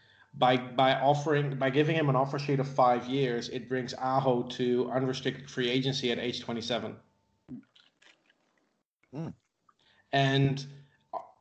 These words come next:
Speaker 1: I, I had a discussion on Twitter with, uh, with, with someone saying that offer sheets are not always about getting the player now. Offer sheets are sometimes about putting a G M in a position where they have to make a decision. And,
Speaker 2: Hmm.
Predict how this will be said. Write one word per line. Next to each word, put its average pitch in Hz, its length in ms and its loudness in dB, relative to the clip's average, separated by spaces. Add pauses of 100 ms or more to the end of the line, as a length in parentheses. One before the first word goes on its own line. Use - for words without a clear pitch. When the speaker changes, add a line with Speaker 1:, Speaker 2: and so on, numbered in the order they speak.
(320)
Speaker 1:
I, 160 140 6
I 156 160 4
had 180 140 6
a 190 60 2
discussion 151 440 -2
on 139 100 0
Twitter 143 300 0
with, 131 300 -2
uh, 123 360 0
with, 123 280 -8
with 127 200 -8
someone 120 540 -2 (540)
saying 147 420 0
that 143 220 2
offer 180 280 2
sheets 156 340 0
are 135 60 0
not 147 140 2
always 143 460 4
about 131 320 0
getting 131 240 0
the 120 80 -4
player 120 340 2
now. 107 340 -2
Offer 143 240 2
sheets 139 340 2
are 127 60 -4
sometimes 135 480 0
about 127 280 0
putting 139 240 4
a 123 40 0
G 120 160 0
M 123 120 2
in 123 80 0
a 117 40 -2
position 123 460 -4
where 117 160 2
they 117 100 4
have 120 240 2
to 127 80 -4
make 113 200 -2
a - 20 -4
decision. 98 500 -6 (880)
And, 127 480 2
Speaker 2:
Hmm. - 60 -8